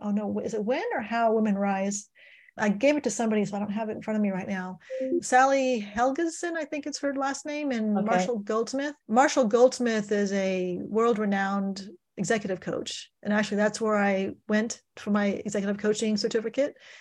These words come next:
Speaker 2: Oh, yeah.
Speaker 1: uh, or certification, I should say. It was a very intense process and program, but he co-wrote that book with her. Um,
Speaker 2: Okay.
Speaker 1: How Women
Speaker 2: Put a
Speaker 1: Rise.
Speaker 2: link to it in the show notes.
Speaker 1: Yeah, it's, it's a really great book. I would definitely recommend that. I, I love both fiction and nonfiction. I, I,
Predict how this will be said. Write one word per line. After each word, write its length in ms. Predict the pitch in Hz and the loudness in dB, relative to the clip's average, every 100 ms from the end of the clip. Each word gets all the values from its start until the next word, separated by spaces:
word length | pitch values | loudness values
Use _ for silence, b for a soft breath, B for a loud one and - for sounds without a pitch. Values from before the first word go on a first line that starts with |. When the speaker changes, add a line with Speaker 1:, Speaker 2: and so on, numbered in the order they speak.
| b | b
Speaker 2:
Oh, 40 | 202 | 4
yeah. 60 | |
Speaker 1:
uh, 40 | 208 | 4
or 100 | 208 | 4
certification, 560 | 220 208 202 208 214 214 | 0 0 0 0 0 -2
I 40 | |
should 180 | 208 214 | -4 -2
say. 340 | 233 233 226 - | -2 -2 -4 -6
It 100 | 220 | -4
was 120 | 208 | -2
a 40 | |
very 220 | 202 208 208 | 0 2 2
intense 440 | - 208 202 - 302 | 0 0 -2 -4 -12
process 480 | - 208 202 208 202 | -2 0 0 -2 -2
and 80 | 202 | -2
program, 480 | 202 208 202 196 202 B B B B _ | 0 2 2 0 -4 B B B B _
but 160 | 214 208 | 0 4
he 220 | 254 240 | 4 2
co-wrote 380 | 208 233 208 202 | 4 4 4 2
that 140 | 180 | -2
book 180 | 180 170 | -2 -2
with 140 | 175 | -4
her. 340 | - - 160 160 _ _ | -4 -6 -8 -12 _ _
Um, 200 | 196 185 | -2 0
Speaker 2:
Okay. 280 | 220 226 202 - _ | 0 -2 -4 -12 _
Speaker 1:
How 160 | - 202 | -8 -4
Women 240 | 196 190 | -4 -2
Speaker 2:
Put 80 | 208 | 2
a 20 | |
Speaker 1:
Rise. 180 | 196 196 | 4 6
Speaker 2:
link 140 | 208 - | 4 4
to 80 | |
it 100 | 202 | 4
in 80 | 196 | 4
the 80 | 180 | 2
show 220 | - 196 | 0 0
notes. 440 | 196 170 - - - _ _ _ _ _ _ | 0 0 -4 -12 -16 _ _ _ _ _ _
Speaker 1:
Yeah, 420 | 233 247 240 214 | 8 10 10 6
it's, 280 | 208 220 - | 4 0 -2
it's 120 | 170 | -6
a 40 | 208 | 0
really 240 | 220 214 | 2 2
great 220 | 190 185 | 0 -2
book. 260 | 196 180 208 - - _ | -2 -2 -4 -14 -20 _
I 80 | 196 | -12
would 140 | 196 190 | -10 -10
definitely 320 | 190 - 208 | -12 -10 -10
recommend 280 | 202 208 214 | -10 -12 -12
that. 100 | - | 4
I, 160 | 262 262 | 6 6
I 160 | 262 | 6
love 220 | 254 226 208 | 6 4 4
both 280 | 202 202 | 0 0
fiction 260 | 190 165 185 | -6 -8 -8
and 80 | 180 | -8
nonfiction. 500 | 175 170 185 - 190 | -8 -10 -12 -10 -10
I, 320 | 196 202 - | -10 -10 -8
I, 140 | 196 | -8